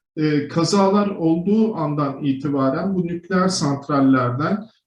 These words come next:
e, radyasyon, e, çevreye sızar ve o nedenle de, e,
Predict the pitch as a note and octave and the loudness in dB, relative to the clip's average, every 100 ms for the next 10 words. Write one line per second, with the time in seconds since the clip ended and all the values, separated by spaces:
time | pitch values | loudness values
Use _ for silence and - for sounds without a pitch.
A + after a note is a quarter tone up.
0 | - C#3 C#3+ C3+ D#3+ D#3+ E3+ D#3+ - D#3+ | -4 0 2 2 0 0 0 0 -2 -4
1 | D3 - D3+ B2+ B2 A#2+ E3 D#3 C#3+ C3 | -4 -6 -2 0 0 -2 0 2 4 4
2 | B2+ - C#3 F3 G#3 - _ _ - D#3+ | 2 -2 -2 0 -2 -4 _ _ -2 0
3 | F3+ G#3+ G3+ D3 C3+ C3 C3+ C3+ B2+ F3 | 2 4 4 4 2 2 -2 -4 -2 0
4 | G#3+ - C3 | -2 -2 -2